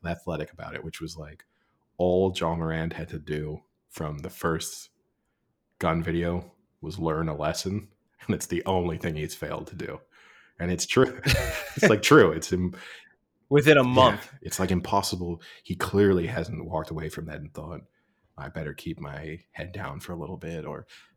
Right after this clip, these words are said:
Speaker 1: "I need to really go away in this offseason and work hard because, you know, I was, I was such a popular player. Now a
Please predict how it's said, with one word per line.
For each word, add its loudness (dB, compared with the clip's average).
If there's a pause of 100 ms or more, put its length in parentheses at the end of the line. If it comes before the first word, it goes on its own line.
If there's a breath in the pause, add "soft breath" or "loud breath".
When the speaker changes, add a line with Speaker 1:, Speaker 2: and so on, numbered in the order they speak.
(140)
Speaker 1:
"I -8
need -6
to -8
really -4
go -6
away -2
in -6
this -6
offseason -8
and -12
work -10
hard -6
because, -12 (540)
you -10
know, -6
I -6
was, -8 (120)
I -6
was -2 (220)
such -2
a -4
popular -6
player. -4
Now -6
a -8